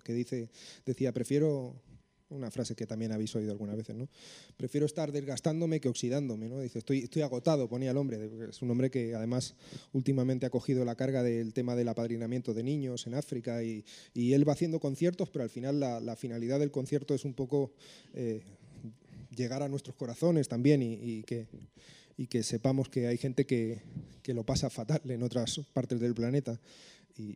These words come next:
y él decía eso, ¿no? "Estoy agotado, tanto viaje, tanto aeropuerto, pero prefiero desgastarme en esto que, que estar, eh, acomodado pero oxidado", ¿no?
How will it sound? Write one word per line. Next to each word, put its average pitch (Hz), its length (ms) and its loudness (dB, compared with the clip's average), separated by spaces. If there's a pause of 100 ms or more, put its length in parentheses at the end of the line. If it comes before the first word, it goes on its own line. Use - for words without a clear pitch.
y 117 60 -4
él 113 80 -2
decía 120 260 2
eso, 113 160 0
¿no? 113 80 -2
"Estoy 135 220 2
agotado, 131 440 2
tanto 120 300 0
viaje, 123 300 0
tanto 117 240 -4
aeropuerto, 123 500 2
pero 98 300 -8 (500)
prefiero 123 360 -2
desgastarme 127 540 -2
en 117 80 -6
esto 131 240 -4
que, 110 260 -4 (340)
que 117 80 -4
estar, 117 260 0
eh, 110 200 -2
acomodado 127 600 4
pero 135 220 4
oxidado", 123 500 -2
¿no? 139 180 -6